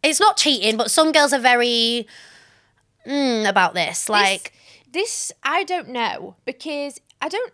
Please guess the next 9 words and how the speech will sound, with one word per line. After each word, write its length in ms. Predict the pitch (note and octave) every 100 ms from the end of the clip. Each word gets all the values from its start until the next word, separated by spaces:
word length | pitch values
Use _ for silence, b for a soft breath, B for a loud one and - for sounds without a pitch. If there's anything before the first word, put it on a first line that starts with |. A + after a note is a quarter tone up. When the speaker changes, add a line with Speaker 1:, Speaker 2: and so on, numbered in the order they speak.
| -
Speaker 2:
I 80 |
don't 200 | D#4+ A4+ -
think 260 | D#4 F#4+
it's 120 | -
something 280 | - C#4 A3
I've 120 | G#3+ -
actually 360 | B3 - - A#3
experienced 920 | - - - A#3+ G#3 F#3+ F3+ - - _ _
personally, 880 | C4+ B3+ B3+ - B3+ B3 B3 E4